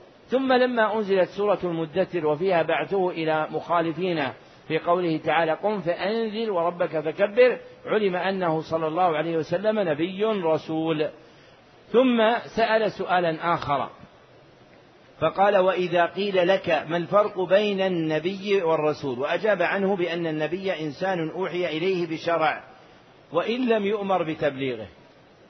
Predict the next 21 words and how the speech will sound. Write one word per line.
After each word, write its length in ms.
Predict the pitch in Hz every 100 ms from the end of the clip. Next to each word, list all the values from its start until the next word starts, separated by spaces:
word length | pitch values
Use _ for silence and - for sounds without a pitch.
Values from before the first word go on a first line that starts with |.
| 147
وإن 340 | 196 226 240
أمر 380 | 220 240 233 208
بتبليغه 920 | 190 185 180 170 214 214 233 226 226
فهو 560 | 190 190 175 185 208 190 147
رسول 520 | 151 185 196 190 175
أيضا. 460 | 151 147 131 127 - - - -
فالفرق 640 | 175 180 233 247 196 175 147 - - - - - - - - - - - -
وفق 300 | 165 196 208
هذا 400 | 185 180 226 208
القول 500 | 185 - 165 156 165 -
أن 220 | 170 196 196
النبي 640 | 175 175 165 208 208 220 226 - - - - - - - - 147
يكون 720 | 165 160 196 226 233 240 226 - - - - - -
غير 420 | 131 190 220 202 185
مأمور 560 | 180 160 190 226 220
بالتبليغ، 680 | 185 175 - 160 135 135 113 - - - - - - - - - - - -
وأما 800 | 151 208 254 233 208 208 - 156
الرسول 640 | 165 175 160 190 180 156 135
فإنه 520 | 175 196 190 170 160
يكون 440 | 156 185 196 175
مأمورا 640 | 165 165 175 190 208 240